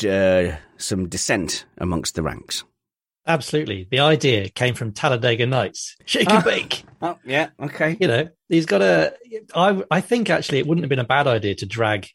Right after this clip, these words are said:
Speaker 2: Perez with him, because he wasn't making headroom. You know, it, it was only four seconds ahead or something like that. So maybe actually bringing Perez along with him might have got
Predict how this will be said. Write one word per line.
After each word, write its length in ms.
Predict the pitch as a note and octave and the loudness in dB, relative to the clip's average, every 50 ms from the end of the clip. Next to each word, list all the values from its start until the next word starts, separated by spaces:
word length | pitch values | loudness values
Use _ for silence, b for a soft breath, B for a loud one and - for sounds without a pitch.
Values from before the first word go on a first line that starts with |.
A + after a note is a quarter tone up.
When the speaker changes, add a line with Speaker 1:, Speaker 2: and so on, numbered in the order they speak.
| _ - | _ -6
Speaker 2:
Perez 420 | - A#2 A2 G#2 G2+ G2+ F#2+ F#2+ G#2+ | -2 0 0 2 2 0 -2 -4 -2
with 280 | G#2+ B2+ A#2+ - - | -2 0 -2 -2 -4
him, 300 | - E2 C2+ B1+ - - B B B B B B B B B B _ | -8 -10 -10 -10 -14 -18 B B B B B B B B B B _
because 600 | - B2 - - C3+ B2 A#2+ A#2 A2 - - - _ _ _ - | -4 -4 -2 0 0 2 2 2 0 -2 -6 -10 _ _ _ -2
he 120 | C#3+ D3+ | 0 0
wasn't 340 | D#3 F#3 F#3 E3+ F#3+ F#3 D#3 | 2 2 2 2 0 0 0
making 500 | D3 D3 D3 - C#3+ C3+ C3 B2 C3+ - - | 0 0 0 0 -2 -2 -2 -2 -4 -6 -8
headroom. 600 | - - - C3 A2+ G2+ G2 F2+ D#2 D#2 D#2 D#2+ - _ _ - | -6 -2 0 0 0 -2 -4 -6 -8 -8 -10 -12 -16 _ _ -2
You 80 | A#2+ | -2
know, 80 | G#2 G#2+ | 0 0
it, 240 | A#2+ B2 - - - | 0 -2 -6 -10 -6
it 140 | G#3 G3 C3+ | -4 -2 -2
was 160 | C3 B2 A#2+ | 0 0 0
only 320 | C3+ C3 B2+ B2 A#2+ A2+ F#2 | 0 0 2 2 0 0 -2
four 400 | E2+ - - - C3 B2 B2+ A#2+ | -4 -8 -6 -4 -2 0 0 0
seconds 420 | - - C#3 - - C#3 C3+ C3 | 0 -2 -4 -2 -2 -4 -2 0
ahead 200 | B2+ A2+ C3+ C#3 | 0 0 0 0
or 100 | C#3 C3 | -2 -4
something 320 | - - C3+ C3 - D3 D3+ | -4 -6 -6 -4 -4 -4 -4
like 220 | D3+ D#3 E3+ E3+ | -4 -4 -6 -4
that. 220 | D#3 D#3 D#3 G3+ _ B B B B B B B B | -4 -4 -4 -4 _ B B B B B B B B
So 160 | - - C#3+ | -4 -2 0
maybe 420 | C3 C#3+ D3+ D#3+ D#3+ C#3+ C#3+ B2 | 2 2 2 2 2 2 2 2
actually 280 | B2 - - - C3 B2 | 0 0 0 -2 -4 -4
bringing 360 | A2 C3+ C3 A#2 A#2+ A#2 A2 | -2 0 -2 0 -2 -4 -4
Perez 300 | - A#2+ A#2+ A2 A2 G#2 | -2 0 0 0 0 0
along 260 | A2+ A2 A2 A2+ A2+ | -2 -2 -2 -4 -2
with 220 | A#2+ D3 D3 - - | 0 -2 -2 -2 -4
him 240 | - E2+ E2+ F#2 G#2 | -8 -8 -6 -6 -2
might 340 | A2+ B2 B2+ C3+ B2+ - | 0 0 0 0 -2 -4
have 160 | - G2+ G2+ G#2 | -6 -8 -6 -4
got 220 | A2 A2 - | -4 -4 -4